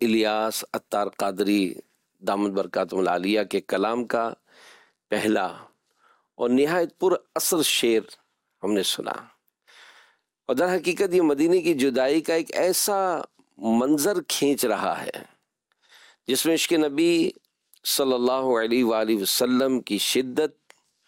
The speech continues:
جدائی کا کرب، روحانی فریاد کا اثر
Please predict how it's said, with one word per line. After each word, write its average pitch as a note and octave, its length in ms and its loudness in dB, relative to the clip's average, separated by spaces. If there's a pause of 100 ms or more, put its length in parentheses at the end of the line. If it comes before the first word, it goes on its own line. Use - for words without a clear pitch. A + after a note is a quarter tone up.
(360)
جدائی A2 560 0
کا G2 220 -6 (220)
کرب، C#3+ 300 -2 (800)
روحانی F#3 640 2
فریاد B2 480 2 (840)
کا A#2 120 -2 (180)
اثر D3+ 300 0